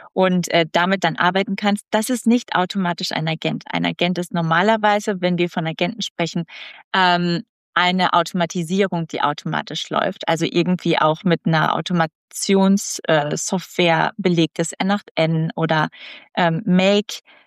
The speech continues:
ähm, ganz am Anfang vielleicht auch noch mit Zapier, mit, wo man mitarbeiten kann. Und, ähm,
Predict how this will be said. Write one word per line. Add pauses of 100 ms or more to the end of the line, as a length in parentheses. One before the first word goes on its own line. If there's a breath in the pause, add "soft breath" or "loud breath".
(140)
ähm,
ganz
am
Anfang
vielleicht
auch
noch
mit
Zapier,
mit, (120)
wo
man
mitarbeiten
kann. (300 loud breath)
Und,
ähm,